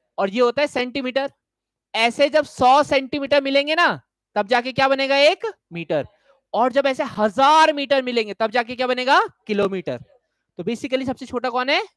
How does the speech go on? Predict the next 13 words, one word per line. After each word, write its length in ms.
मिलीमीटर। 500
याद 180
रहेगा? 340
ठीक 220
है, 80
अब 80
सुनो 240
ध्यान 200
से, 160
मैंने 220
कहा 420
मेरे 240
को 380